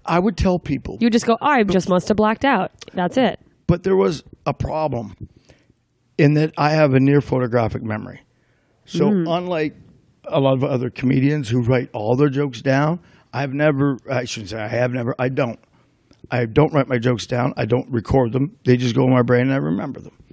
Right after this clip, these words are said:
Speaker 2: Nice.
Speaker 1: And I can, you know, sit here and do the entire Glengarry Glen Ross movie for you
Speaker 2: <laughs>
Speaker 1: verbatim. I can, so I have a damn good memory.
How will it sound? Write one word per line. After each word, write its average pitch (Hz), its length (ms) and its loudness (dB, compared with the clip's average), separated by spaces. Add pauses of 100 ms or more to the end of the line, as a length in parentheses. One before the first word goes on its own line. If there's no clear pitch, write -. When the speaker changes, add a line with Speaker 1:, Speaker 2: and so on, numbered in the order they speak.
(140)
Speaker 2:
Nice. - 480 0
Speaker 1:
And 127 380 -2 (220)
I 123 160 2 (880)
can, 120 400 -2 (440)
you 123 120 -2
know, 120 140 -4
sit 127 240 -2
here 135 140 0
and 127 140 0
do 123 120 -2
the 123 140 -4
entire 117 420 -2 (240)
Glengarry 123 440 0
Glen 117 240 2
Ross 127 460 0 (460)
movie 143 360 0
for 120 240 -12
you 110 260 -14
Speaker 2:
<laughs> - 60 -16
Speaker 1:
verbatim. 135 800 0
I 123 80 -10
can, 127 240 -8 (1040)
so 156 180 2
I 147 80 0
have 165 140 0
a 143 240 -2 (140)
damn 151 320 -2
good 127 200 -2
memory. 151 460 -2